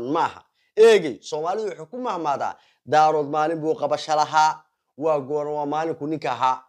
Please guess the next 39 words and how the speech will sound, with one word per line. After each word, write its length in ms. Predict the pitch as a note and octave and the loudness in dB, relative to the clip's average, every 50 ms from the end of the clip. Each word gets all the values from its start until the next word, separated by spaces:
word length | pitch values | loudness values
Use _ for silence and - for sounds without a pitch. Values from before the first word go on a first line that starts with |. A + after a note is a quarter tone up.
| _ _ _ _ _ | _ _ _ _ _
Mar 140 | C#3+ E3 F3+ | -4 -2 -2
haddii 360 | C#3 D3 D3 D3 - E3 E3+ | -2 -4 -6 -6 -6 -8 -8
xaalkaa 440 | D#3 - F3 E3+ D#3 D3 D3+ D3+ D3 | -4 -2 0 0 0 0 0 -2 -2
la 120 | D3+ C#3+ | -2 -2
soo 200 | B2 - E3+ G3 | -4 -2 -4 -2
dhaafay, 360 | G3 E3 D3 C3 - C3+ C3 B2 A2+ _ _ _ _ - | 0 0 -2 -2 -2 -8 -10 -10 -12 _ _ _ _ -10
waxay 240 | F3+ E3+ D#3 D#3+ | -8 -4 -4 -4
Soomaalidu 480 | D3 - D#3 D3 D3 D#3+ E3 F3 F3 D#3+ | -4 -4 -6 -4 -2 -2 -2 -2 -2 -4
ka 120 | D3+ - F#3+ | -6 -6 -6
mahmaado 540 | E3+ D#3+ C#3+ C3 C3+ C3 C3 C3 C3+ D3 C#3+ | -4 -4 -4 -4 -4 -6 -6 -4 -4 -6 -6
dib 200 | C3 D3 D3+ C#3 | -6 -8 -6 -4
looma 260 | D3 D3 D3 D#3+ D#3 - | -2 0 0 0 -2 -2
eego. 280 | C3+ C#3+ C#3+ D3 D#3+ D#3+ - _ _ _ _ _ - | -4 -4 -2 -4 -6 -8 -10 _ _ _ _ _ 4
Darbi 300 | F3 A3+ A#3 F3+ F3 F#3 | 4 4 6 4 0 -2
daaroodna 420 | D#3 F3 E3+ F3 F#3 F#3 E3 E3 | 0 0 0 0 0 -2 -4 -4
waxaan 240 | D#3 C#3 D3 D#3+ F3 | -6 -4 -4 -2 0
leeyahay, 240 | F3+ F3 D3+ A2+ F#2 - _ _ _ _ _ _ - | 2 2 2 0 -2 -10 _ _ _ _ _ _ -14
si 100 | - G3 | -12 -8
gobonnimo 440 | E3+ D3+ E3+ D#3+ E3+ E3+ F3 F#3 F3+ | -4 -2 -2 -2 -2 -2 -2 -2 0
leh 100 | F3 E3 | 0 0
baad 160 | D3+ D3 C#3+ | 0 -2 -2
samayseen, 460 | - D#3 D3+ D3+ D3 - E3+ F3 E3+ - _ _ _ _ - | -4 -6 -8 -8 -6 -6 -6 -6 -6 -10 _ _ _ _ 2
cidna 300 | A3+ A#3 F3 E3+ F3 E3+ | 4 4 4 2 -2 -4
ha 180 | D3 C#3+ D#3 D3 | -4 -8 -10 -10
ku 100 | - F#3 | -10 -8
xadgudbina, 600 | - E3 D#3+ C3+ C3 D3 D3+ C#3 C#3+ E3+ E3 D#3 | -6 -6 -8 -6 -8 -10 -12 -10 -10 -8 -6 -6
laakiin 420 | D3+ D#3 D3 C#3+ - - E3+ D#3 - - | -4 -4 -4 -6 -6 -8 -10 -10 -4 -2
ciddii 340 | F3+ G#3 F3 D3 D3 E3 D#3 | -2 -2 -2 -4 -6 -6 -6
idinku 260 | D#3 C#3+ D3+ D3 G3+ | -6 -8 -8 -8 -8
xadgudubto 560 | G#3 - E3+ D#3 C#3+ C#3+ D#3+ D#3+ D3 C3+ - D#3+ | -6 -4 -4 -4 -4 -6 -6 -8 -8 -6 -6 -6
Urur 240 | D3+ - G3+ G3 F3 D#3 | -2 -2 -2 -2 -2 -4
Soomaali 360 | - D#3+ D3+ D#3 D#3 D#3+ E3+ F3 | -4 -4 -2 -2 0 0 -2 -2
iyo 100 | D#3+ C#3+ | -6 -8
Shuruushuur 480 | - E3 D#3 D#3+ D3+ - G#3 G3+ D#3+ - | -8 -8 -8 -8 -8 -8 -8 -8 -8 -6
iyo 160 | D#3 E3+ E3+ | -4 -2 -2
wixii 200 | F#3+ F#3+ E3 F3+ | -2 -2 -4 -6
idin 140 | F3+ D#3+ D#3 | -6 -6 -4
soo 160 | D3 G3+ G#3 | -2 -2 -2
doonta, 300 | F#3+ E3 D3+ B2 - B2+ | -2 -2 -6 -6 -6 -10